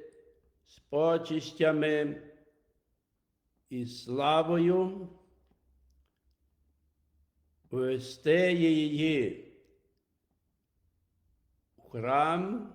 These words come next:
святий, навіть у святая святих. Це частина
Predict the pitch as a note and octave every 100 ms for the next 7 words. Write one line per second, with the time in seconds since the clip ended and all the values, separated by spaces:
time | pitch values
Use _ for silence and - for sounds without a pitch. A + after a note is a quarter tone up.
0 | - - E3+ F3 F3 F#3 F#3 F3+ G3 A#3
1 | - _ _ _ _ _ _ _ _ _
2 | _ _ _ _ _ _ _ _ _ _
3 | _ _ _ _ _ _ _ - D3 D3
4 | D3 D3 C#3+ - - _ _ _ _ _
5 | _ _ _ _ _ _ _ _ _ _
6 | _ C3 C#3+ - - - _ _ _ _
7 | _ _ _ - C#3 C#3+ C#3+ D#3+ D#3 D#3
8 | D3+ D3+ C#3+ D3 C#3+ A#2+ A2+ A2 - -
9 | _ _ _ _ _ _ _ _ _ _
10 | _ _ _ _ _ _ _ _ _ _
11 | _ _ _ - B2+ B2 C3 B2 - D#3+
12 | D#3+ D#3 D3+ D3 -